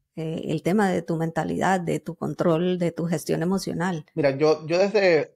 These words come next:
Speaker 2: un primer momento, hablando de los primeros meses en el trading, me acuerdo que me salió un vídeo en YouTube, porque obviamente, como al principio todos, consumía un montón de consumido ace-, de contenido acerca de trading. Ahora ya no lo hago tanto,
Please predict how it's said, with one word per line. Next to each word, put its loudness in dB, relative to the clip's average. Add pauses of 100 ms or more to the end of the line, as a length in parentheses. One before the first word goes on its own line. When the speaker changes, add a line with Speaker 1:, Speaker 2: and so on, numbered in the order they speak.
Speaker 2:
un 0
primer 0
momento, -2
hablando -2
de 0
los -4
primeros -4
meses -4
en -2
el -4
trading, 2
me -6
acuerdo 0
que -2
me -2
salió 0
un -6
vídeo -2
en -2
YouTube, -4
porque -10
obviamente, -4
como -10
al -6
principio -8
todos, -2
consumía -4
un 4
montón 2
de 2
consumido 0
ace-, -12 (260)
de -6
contenido -4 (380)
acerca 0
de -2
trading. -2 (140)
Ahora 2
ya 0
no 0
lo 2
hago 4
tanto, 0